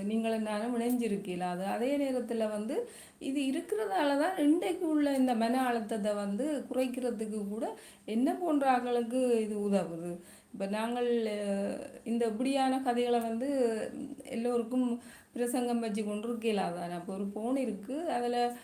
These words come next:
அஹ், பிரசங்கம் வைக்கலாம்ன்ற தைரியம் இருக்கு. அதால கொஞ்சம் அந்த மன அழுத்தங்கள் எங்களுக்கு குறையறதுக்கு வாய்ப்பு இருக்கு தானே.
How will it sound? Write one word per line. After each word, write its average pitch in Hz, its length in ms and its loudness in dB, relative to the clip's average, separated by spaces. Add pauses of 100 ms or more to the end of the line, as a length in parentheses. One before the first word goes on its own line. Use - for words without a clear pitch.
(240)
அஹ், 220 240 0
பிரசங்கம் 233 520 2
வைக்கலாம்ன்ற 220 760 2
தைரியம் 208 500 0
இருக்கு. 196 300 -2
அதால 247 420 4
கொஞ்சம் 220 380 2
அந்த 208 240 2 (580)
மன 226 240 0
அழுத்தங்கள் 208 600 0 (280)
எங்களுக்கு 190 640 -2
குறையறதுக்கு 185 720 -4 (320)
வாய்ப்பு 196 340 -6
இருக்கு 202 240 -8
தானே. 170 320 -10